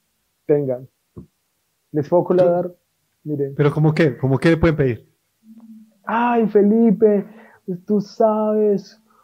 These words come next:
Speaker 1: un taller donde me confeccionen fenomenal". Mira, ahí está el número. "¿Dónde pueden estampar?".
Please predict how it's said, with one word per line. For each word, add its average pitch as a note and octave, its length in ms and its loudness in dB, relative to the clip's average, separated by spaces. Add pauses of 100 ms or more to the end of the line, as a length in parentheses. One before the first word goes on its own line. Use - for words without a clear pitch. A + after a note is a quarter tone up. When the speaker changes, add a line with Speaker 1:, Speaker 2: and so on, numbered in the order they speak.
(180)
Speaker 1:
un G3 240 -2
taller G3+ 480 2
donde G3 200 0
me F#3+ 120 0
confeccionen F3+ 800 -2
fenomenal". F#3+ 640 -4 (1160)
Mira, C3+ 300 -4
ahí C#3 120 -8
está D3+ 140 -8
el C#3+ 60 -8
número. C#3 300 -8 (840)
"¿Dónde G#3+ 480 4
pueden A3 380 2
estampar?". G#3+ 600 0